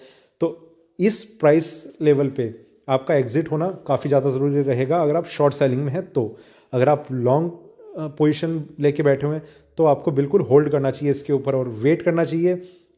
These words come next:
कि फिर इंट्राडे में मार्केट क्लोजिंग के टाइम टू हंड्रेड सिक्सटीन के ऊपर अपनी क्लोजिंग दिखा रहा है या नहीं दिखा रहा है। डाउनसाइड में मैंने जो लेवल आपको बता रखा है, बहुत इंपॉर्टेंट लेवल है, टू,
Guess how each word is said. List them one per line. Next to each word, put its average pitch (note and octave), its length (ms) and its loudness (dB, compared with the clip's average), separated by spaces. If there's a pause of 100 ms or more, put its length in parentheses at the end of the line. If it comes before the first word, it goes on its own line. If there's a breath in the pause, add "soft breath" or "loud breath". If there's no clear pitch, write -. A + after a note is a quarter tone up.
कि D#3 80 2
फिर E3 520 0
इंट्राडे D#3 540 2
में F3 280 0 (400 loud breath)
मार्केट C#3 680 -2 (420 loud breath)
क्लोजिंग D3 380 4
के E3+ 180 2
टाइम E3 360 -2 (440)
टू D3+ 120 0
हंड्रेड D#3+ 240 2
सिक्सटीन D#3+ 440 -4
के E3 100 -2
ऊपर E3 240 2
अपनी D#3 180 0
क्लोजिंग D#3 360 0
दिखा B2 300 0
रहा D3 180 4
है G3 360 -2
या D3 120 -2
नहीं C3 260 -2
दिखा A#2 220 -6
रहा G#2+ 120 -6
है। G#2 80 -12 (1300 soft breath)
डाउनसाइड E3 580 2
में F#3 120 -2
मैंने E3+ 200 0
जो E3+ 100 0
लेवल D#3+ 260 4
आपको D#3 200 0
बता C#3+ 180 4
रखा D3 240 0
है, E3+ 200 -4
बहुत C3+ 240 2
इंपॉर्टेंट C#3+ 500 -2
लेवल D3+ 200 4
है, E3+ 60 2
टू, E3+ 200 -6